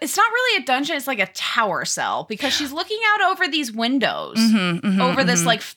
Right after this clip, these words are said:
Speaker 1: battlefield,
Speaker 2: Battlefield.
Speaker 1: right? And we know that she's, uh, Mist.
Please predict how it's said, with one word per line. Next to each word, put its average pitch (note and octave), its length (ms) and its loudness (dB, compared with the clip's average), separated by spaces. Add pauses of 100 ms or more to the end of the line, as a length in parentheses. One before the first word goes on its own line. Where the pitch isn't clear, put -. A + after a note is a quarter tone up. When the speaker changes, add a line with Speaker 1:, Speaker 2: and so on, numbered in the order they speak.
(140)
Speaker 1:
battlefield, F3 800 0
Speaker 2:
Battlefield. F3 460 0 (600)
Speaker 1:
right? F#3+ 160 -4
And A3+ 140 2
we A#3+ 80 0
know B3+ 160 2
that C#4+ 140 2
she's, B3+ 340 0 (300)
uh, G3+ 280 4
Mist. A#3 800 -2